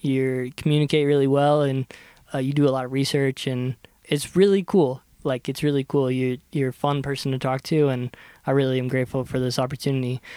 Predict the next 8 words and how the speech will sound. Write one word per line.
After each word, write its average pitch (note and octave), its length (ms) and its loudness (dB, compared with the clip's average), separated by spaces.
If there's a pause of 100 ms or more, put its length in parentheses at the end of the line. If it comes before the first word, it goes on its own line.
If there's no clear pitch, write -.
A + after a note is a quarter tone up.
(120)
I D3+ 40 0
was C#3+ 80 2
pretty C#3+ 180 2
nervous C3 360 0
about D3 220 2
it, D3 180 0
so, C3 280 0 (440)
uh, C#3+ 580 2